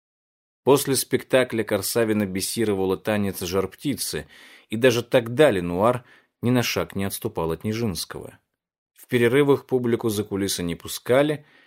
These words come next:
все молча нервничали, и только Дягилев ухмылялся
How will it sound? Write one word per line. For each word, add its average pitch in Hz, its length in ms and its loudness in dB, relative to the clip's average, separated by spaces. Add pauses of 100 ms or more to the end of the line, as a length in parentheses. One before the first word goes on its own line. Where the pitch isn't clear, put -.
(380)
все - 240 2
молча 131 380 2
нервничали, 92 720 0
и 98 120 -8
только 107 320 -2
Дягилев 92 600 0
ухмылялся 101 800 -2